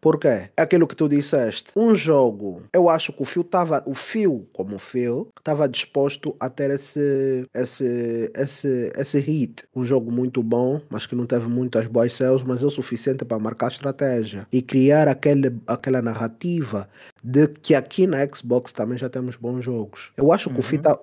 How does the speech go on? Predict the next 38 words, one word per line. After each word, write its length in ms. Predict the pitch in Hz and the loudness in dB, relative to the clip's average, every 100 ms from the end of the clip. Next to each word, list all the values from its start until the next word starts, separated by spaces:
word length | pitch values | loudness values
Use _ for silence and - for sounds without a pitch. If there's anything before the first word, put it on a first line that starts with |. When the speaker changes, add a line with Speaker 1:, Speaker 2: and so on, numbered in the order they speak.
| - | -2
Speaker 1:
mas 380 | 135 135 131 - | 2 2 2 -4
sem 180 | - 170 | 0 2
mandar 300 | 165 143 143 | 4 4 2
pros 180 | 143 143 | 2 2
outros, 220 | 131 - | 2 2
eu 200 | 170 151 | 2 4
acho 240 | 208 381 156 | 4 2 -2
que 120 | 127 | -4
o 40 | |
Phil 380 | 127 - 151 156 - - _ | -4 0 0 0 -4 -20 _
tava 240 | - 139 135 | -4 0 0
disposto 400 | 123 - 131 123 | -2 -6 -6 -4
a, 40 | 104 | -6
a, 460 | - 104 101 104 | -6 -8 -6 -8
a, 360 | 95 101 104 101 | -6 -6 -4 -6
a 20 | |
tomar 340 | 104 117 110 117 | -6 -6 -6 -6
essa 200 | 117 113 | -6 -8
posição. 560 | 113 110 107 117 92 - - - - | -8 -8 -6 -6 -6 -10 -18 -16 -2
Mas 240 | 151 147 | 2 4
acho 280 | 196 233 202 | 4 2 -2
que 160 | - 175 | 2 6
há 80 | |
uma 260 | 196 214 160 | 6 6 2
certa 400 | - 185 180 139 | 2 0 2 -2
pressão 300 | - 113 143 | -2 -6 0
lá 180 | 139 139 | 2 2
de 160 | 127 | -2
cima, 580 | 110 - 101 92 87 87 - _ _ _ - | -6 -10 -12 -14 -14 -18 -20 _ _ _ -12
em 120 | 131 | -6
que 100 | 147 | -2
ele 160 | 139 135 | 0 0
diz 320 | 135 139 - | 0 -2 -2
que, 220 | - 135 | -4 -2
"Epá, 300 | - 196 160 | 0 0 0
mano, 320 | 127 120 95 90 | 0 -2 -4 -10
gastamos 560 | 101 139 - 175 180 160 | -4 -4 0 0 0 -2
dinheiro. 720 | 151 180 175 151 127 107 - | 0 2 2 2 -2 -4 -10